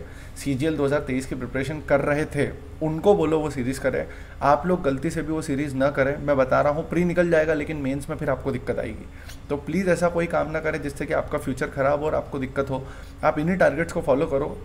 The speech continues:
चार महीने बाद अपन आप लोगों के लिए भी एक ऐसी series launch करेंगे, तो बिल्कुल परेशान होने की कोई ज़रूरत नहीं है, ठीक है? अब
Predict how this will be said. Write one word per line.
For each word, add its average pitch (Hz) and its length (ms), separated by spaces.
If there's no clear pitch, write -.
चार 135 200
महीने 143 260
बाद 147 200
अपन 156 220
आप 131 220
लोगों 147 160
के 147 60
लिए 147 120
भी 147 80
एक 143 100
ऐसी 135 240
series 131 300
launch 120 240
करेंगे, 117 380
तो 147 80
बिल्कुल 139 280
परेशान 139 380
होने 135 180
की 147 100
कोई 143 100
ज़रूरत 120 360
नहीं - 120
है, - 100
ठीक 165 160
है? 185 120
अब - 240